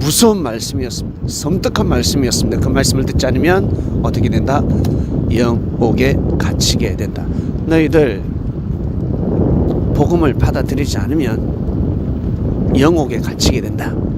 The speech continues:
내가 그들에게 복음을 전하러 갈 것이다. 수천 년 전 노아 시대 때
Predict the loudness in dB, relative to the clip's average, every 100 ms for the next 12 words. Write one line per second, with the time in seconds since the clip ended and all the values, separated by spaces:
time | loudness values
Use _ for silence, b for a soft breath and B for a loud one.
0 | -4 -4 -4 -4 -2 -4 -2 -2 B B
1 | B B 0 2 4 4 2 0 0 0
2 | 0 0 -2 -2 0 0 0 0 -2 -2
3 | -2 -4 -4 -2 -2 -2 -4 -4 -4 -4
4 | -4 -2 -2 -2 -2 -2 -2 -2 0 -2
5 | -2 -2 B B B B B 0 2 4
6 | 4 4 2 0 0 0 0 0 -2 -2
7 | -2 -4